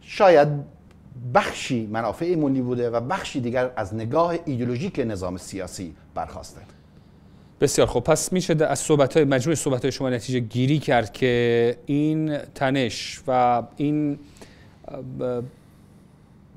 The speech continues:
Speaker 2: بحرانی که در روابط بین عربستان سعودی و ایران ایجاد شده بیشتر از این، فراتر از این نخواهد رفت و این مرحله پایانیش هست و بیشتر از این،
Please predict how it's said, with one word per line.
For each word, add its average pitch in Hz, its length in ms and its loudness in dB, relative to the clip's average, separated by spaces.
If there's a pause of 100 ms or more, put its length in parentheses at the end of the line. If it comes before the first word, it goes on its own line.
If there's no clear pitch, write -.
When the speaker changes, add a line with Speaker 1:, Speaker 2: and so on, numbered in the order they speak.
Speaker 2:
بحرانی 160 440 6
که 139 120 -4
در 113 140 0
روابط 104 540 -2
بین 110 360 -2
عربستان 107 680 -6
سعودی 101 340 -6
و 104 60 -6
ایران 107 380 -6
ایجاد 104 320 -4
شده 131 640 -2 (160)
بیشتر 113 360 -2
از 101 140 -6
این، 117 80 -6
فراتر 104 400 -8
از 95 140 -10
این 110 180 -4
نخواهد 123 520 -4
رفت 123 180 -4 (340)
و 113 40 -4
این 113 260 0
مرحله 107 340 -2
پایانیش 107 640 -4
هست 127 340 -10
و 113 140 2 (680)
بیشتر 135 340 2
از 113 160 0
این، 147 200 -2